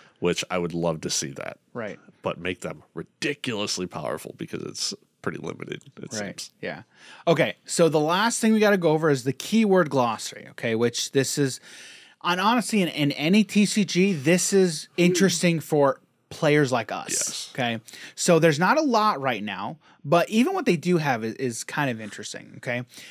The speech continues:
Speaker 2: Uh, ambush is haste. After you play this unit,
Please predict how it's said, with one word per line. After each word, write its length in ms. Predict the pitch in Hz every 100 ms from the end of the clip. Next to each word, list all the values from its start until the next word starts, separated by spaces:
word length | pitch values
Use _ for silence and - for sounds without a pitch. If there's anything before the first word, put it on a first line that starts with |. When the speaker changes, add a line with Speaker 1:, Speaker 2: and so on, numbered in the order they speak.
| -
Speaker 2:
Uh, 180 | 151 151 185
ambush 680 | 247 262 151 165 220 - - _ _ _ -
is 140 | 139
haste. 540 | - 131 107 - - - _ - -
After 260 | 139 165 196
you 80 | 185
play 180 | 175 180
this 200 | 165 -
unit, 260 | 226 233